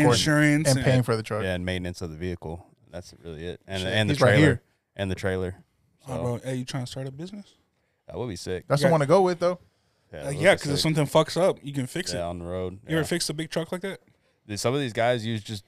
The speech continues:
Speaker 3: just big, like, F three fifties, like, like, just big diesel trucks and tow a big trailer and just haul, like, a construction equipment,
Speaker 1: Damn, I
Speaker 3: lumber.
Speaker 1: never seen that before.
Speaker 3: Yeah, I've
Speaker 1: That's
Speaker 3: seen
Speaker 1: crazy.
Speaker 3: that. Yeah.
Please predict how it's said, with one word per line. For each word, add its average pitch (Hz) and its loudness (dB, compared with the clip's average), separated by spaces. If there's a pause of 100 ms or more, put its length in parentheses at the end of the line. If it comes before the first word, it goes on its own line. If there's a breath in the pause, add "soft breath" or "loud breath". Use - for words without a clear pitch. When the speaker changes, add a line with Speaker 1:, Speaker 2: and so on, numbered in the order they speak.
Speaker 3:
just 101 -10
big, 107 -2
like, 98 0
F 101 -4
three 104 -4
fifties, 107 -6
like, 85 -6 (240)
like, 90 -8
just 90 -10
big 95 -8
diesel 95 -6
trucks 90 -6
and 85 -16
tow 92 -2
a 85 -6
big 87 -8
trailer 90 -4 (320)
and 87 -8
just 87 -10
haul, 90 2
like, 87 -4
a 90 -10 (100)
construction 95 -6
equipment, 92 -6
Speaker 1:
Damn, 131 -2
I 127 0
Speaker 3:
lumber. 160 2
Speaker 1:
never 127 4
seen 127 0
that 131 6
before. 113 0
Speaker 3:
Yeah, 90 0 (160)
I've - -14
Speaker 1:
That's 143 4
Speaker 3:
seen 92 -2
Speaker 1:
crazy. 127 2
Speaker 3:
that. 78 -14
Yeah. 85 -8